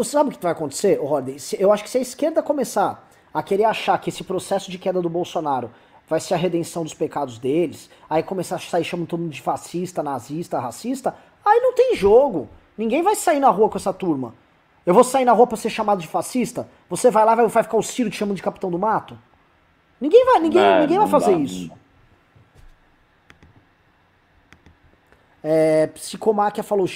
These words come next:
Speaker 1: é bom, já foi Isabela Aquino, falou, "Esquerda vai acabar levando todo mundo junto na tentativa frustrada pelo impeachment. Já que você se mostrou aberto, não valeria a tentativa de contê-los?" Freixo já levantou a mão quanto à tática do P R pelo caos. O Freixo se opondo ao que aconteceu ontem?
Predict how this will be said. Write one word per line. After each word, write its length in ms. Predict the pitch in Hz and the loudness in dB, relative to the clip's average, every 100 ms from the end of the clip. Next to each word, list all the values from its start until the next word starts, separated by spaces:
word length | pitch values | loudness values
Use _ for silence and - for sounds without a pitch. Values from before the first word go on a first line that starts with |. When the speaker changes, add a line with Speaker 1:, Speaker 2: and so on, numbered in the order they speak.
| - | -8
Speaker 1:
é 60 | |
bom, 200 | 151 143 | -4 -4
já 80 | 135 | -6
foi 200 | 156 202 | -2 0
Isabela 360 | 214 202 185 185 | 0 0 0 -2
Aquino, 360 | 180 208 214 | -4 -4 -2
falou, 260 | 214 196 165 | -2 0 0
"Esquerda 420 | 165 - 254 254 | 0 0 0 0
vai 140 | 226 220 | -4 -4
acabar 280 | 208 208 | -4 -4
levando 260 | 208 185 208 | -2 -4 -6
todo 200 | 185 226 | -6 -6
mundo 240 | 208 220 | -6 -6
junto 280 | 180 175 202 | -6 -6 -6
na 80 | 208 | -8
tentativa 460 | 202 196 180 196 208 | -8 -10 -10 -10 -12
frustrada 440 | 202 - 190 196 | -14 -8 -6 -6
pelo 160 | 196 208 | -8 -10
impeachment. 440 | 196 160 - 104 - - _ | -8 -10 -12 -18 -20 -20 _
Já 200 | - 240 | -2 -2
que 160 | 240 233 | -2 -4
você 220 | 233 214 | -4 -4
se 120 | - | -8
mostrou 240 | 190 - 160 | -8 -6 -4
aberto, 340 | 147 202 - | -2 -2 -4
não 80 | 208 | -4
valeria 280 | 214 214 262 | -2 -2 -4
a 40 | |
tentativa 440 | 233 180 - 156 | -6 -10 -10 -10
de 100 | 131 | -10
contê-los?" 600 | - 135 127 185 127 - - _ _ | -12 -10 0 0 0 -6 -20 _ _
Freixo 360 | - 175 185 | -4 -4 -2
já 80 | 220 | -2
levantou 380 | 190 185 180 185 | -2 -4 -2 -2
a 60 | |
mão 280 | 165 151 196 | -2 -4 -4
quanto 320 | 196 190 185 | -4 -6 -4
à 60 | 160 | -8
tática 560 | - 180 185 196 - 214 | -8 -8 -8 -8 -10 -8
do 120 | 208 | -10
P 200 | - 226 | -4 -2
R 500 | 202 151 170 170 202 _ _ _ _ | 0 -2 -4 -6 -12 _ _ _ _
pelo 240 | 175 180 190 | -4 -4 -4
caos. 580 | 175 156 120 - - _ _ _ _ _ _ _ - | -4 -6 -6 -14 -20 _ _ _ _ _ _ _ -18
O 40 | |
Freixo 500 | - - 170 156 - | -8 0 4 4 2
se 140 | - 156 | -6 -6
opondo 420 | - 170 294 247 | -4 -8 -4 -2
ao 80 | - | -2
que 60 | |
aconteceu 340 | 127 127 131 147 | -6 -14 -12 -12
ontem? 340 | 302 330 113 | -12 -14 -20